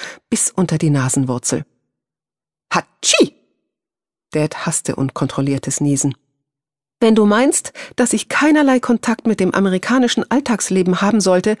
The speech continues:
dass ich hier also für die Schule lernen sollte, aber nicht fürs Leben, bitteschön, du scheinst wirklich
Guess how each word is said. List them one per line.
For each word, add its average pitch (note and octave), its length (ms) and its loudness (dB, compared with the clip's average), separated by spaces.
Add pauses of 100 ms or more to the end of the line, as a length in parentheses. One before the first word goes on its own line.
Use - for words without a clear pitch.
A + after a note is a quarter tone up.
(340)
dass G3 160 0
ich - 120 -2
hier E4+ 280 2
also F#3+ 160 2
für F#3 160 -2
die E3+ 100 0
Schule D#4+ 360 4
lernen A3 320 4
sollte, G#3+ 260 2
aber - 160 0
nicht B3+ 240 0
fürs - 220 -2
Leben, A#3+ 420 2 (400)
bitteschön, - 480 0 (420)
du D#4 120 0
scheinst A#3 320 0
wirklich A3 300 0